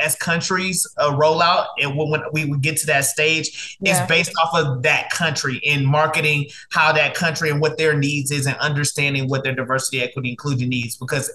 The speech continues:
Speaker 1: every country is different when it comes to this.
Speaker 2: So my understanding of your background, so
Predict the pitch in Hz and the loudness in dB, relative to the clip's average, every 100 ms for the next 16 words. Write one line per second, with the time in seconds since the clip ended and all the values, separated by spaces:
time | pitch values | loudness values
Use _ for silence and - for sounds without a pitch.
0 | _ 147 151 151 156 143 135 123 123 - | _ 0 2 0 0 0 0 -2 -4 -4
1 | 131 - 101 - 131 127 135 127 - 120 | -4 -4 -10 -6 -4 -2 -2 -2 -4 -6
2 | 107 62 - - - _ - 196 - _ | -8 -6 -8 -8 -18 _ -10 -10 -12 _
3 | _ - - - - 302 294 294 - - | _ -16 -14 -6 2 6 6 4 0 -8
4 | - - - _ _ _ _ - - - | -12 -20 -20 _ _ _ _ -16 -6 2
5 | 294 381 415 381 370 311 247 190 190 - | 6 6 4 2 4 4 6 4 4 4
6 | 208 208 214 214 214 208 208 202 202 202 | 2 4 4 6 8 8 6 6 4 2
7 | 220 202 202 185 180 190 - 208 208 202 | 2 0 2 0 0 -2 2 4 4 2